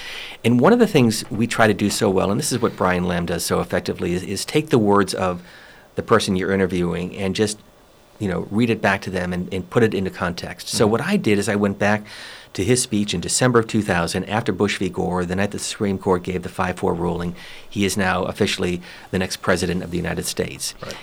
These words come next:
Speaker 1: And he talked about trying to bring the country together and uniting the country. And I s-, I, I read that to him, and I don't have it in front of me, but I said to him, "Mister President, what happened?"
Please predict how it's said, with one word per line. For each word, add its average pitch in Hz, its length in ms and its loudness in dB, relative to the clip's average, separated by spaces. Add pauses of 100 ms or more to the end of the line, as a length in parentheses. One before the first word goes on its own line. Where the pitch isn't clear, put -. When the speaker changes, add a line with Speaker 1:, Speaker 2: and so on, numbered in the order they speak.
(120)
Speaker 1:
And 123 140 4
he 127 60 4
talked 135 240 4
about 123 160 6
trying 123 160 2
to 110 40 2
bring 107 160 6
the 110 80 2
country 104 260 -2
together 92 420 0
and 95 120 0
uniting 95 480 0
the - 80 -8
country. 92 460 -4
And 95 80 -2
I 98 60 0
s-, - 200 -6
I, 104 120 -2
I 107 140 0
read 143 320 4
that 117 240 2
to 101 200 4
him, 87 180 -2
and 87 80 -4
I 98 40 2
don't 101 100 0
have 101 140 -2
it 82 80 -4
in 82 80 -8
front 92 240 2
of 85 40 0
me, 85 80 -4
but 87 140 0
I 101 60 2
said 131 220 2
to 127 60 2
him, 113 60 4
"Mister 117 200 -2
President, 113 440 2 (560)
what 110 220 4
happened?" - 440 -6